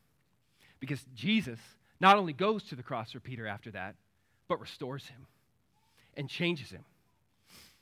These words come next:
Restores him and changes him. So, when did Jesus love?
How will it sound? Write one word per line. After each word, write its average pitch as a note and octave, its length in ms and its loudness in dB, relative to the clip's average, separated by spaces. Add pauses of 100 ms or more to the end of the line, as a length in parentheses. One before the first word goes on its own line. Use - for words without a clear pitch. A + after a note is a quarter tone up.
(240)
Restores G3 560 -2
him G3+ 260 -2 (220)
and D3+ 140 -2
changes B2 400 -6
him. E2 140 -18 (4000)
So, G#2 240 -8 (1200)
when D#3 260 -2
did D#3 140 -4
Jesus E3 340 -8
love? E3+ 180 -6